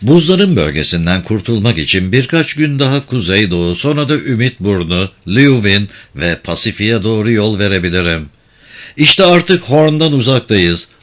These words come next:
ama hala bu bölgede buzlara rastlamamız ihtimal dışı değil. Her şeye rağmen deniz iyice ısındı.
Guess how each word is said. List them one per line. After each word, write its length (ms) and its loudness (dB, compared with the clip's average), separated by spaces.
ama 240 -2
hala 500 0
bu 160 2
bölgede 520 -2
buzlara 520 0
rastlamamız 680 -2
ihtimal 580 -2
dışı 280 0
değil. 260 2
Her 200 4
şeye 320 4
rağmen 480 2
deniz 300 4
iyice 460 0
ısındı. 640 0